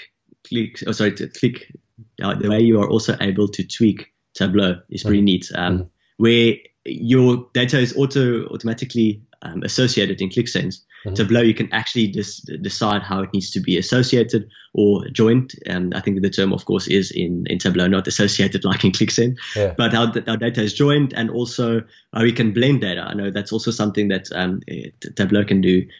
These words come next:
Speaker 1: over and above what, uh, ClickSense can do. So you have a bit more power around that part.
Speaker 2: Mm-hmm.
Speaker 1: And I do know also that, uh, Tableau has also launched a whole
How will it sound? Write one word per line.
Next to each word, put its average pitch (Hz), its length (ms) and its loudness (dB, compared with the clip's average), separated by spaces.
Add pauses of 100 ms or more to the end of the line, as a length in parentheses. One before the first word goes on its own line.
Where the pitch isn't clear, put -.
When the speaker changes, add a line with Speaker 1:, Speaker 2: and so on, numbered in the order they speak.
(180)
Speaker 1:
over 101 260 4
and 92 120 2
above 90 360 0
what, 85 240 -4
uh, - 80 -4
ClickSense 101 440 -2
can - 120 -4
do. - 100 -2
So 120 220 0 (160)
you 139 80 4
have 135 120 4
a 127 40 4
bit 175 160 0
more 160 180 4
power 127 280 2 (100)
around 104 360 -4
that 104 260 -4
part. 87 280 -6 (200)
Speaker 2:
Mm-hmm. 98 220 -6 (460)
Speaker 1:
And 127 120 2
I 123 40 2
do 139 200 4
know 135 200 4
also 123 360 0
that, 110 260 -6
uh, 98 200 -6
Tableau 110 360 0
has 107 160 -2
also 113 240 0
launched 104 380 2
a 98 60 -2
whole 107 340 2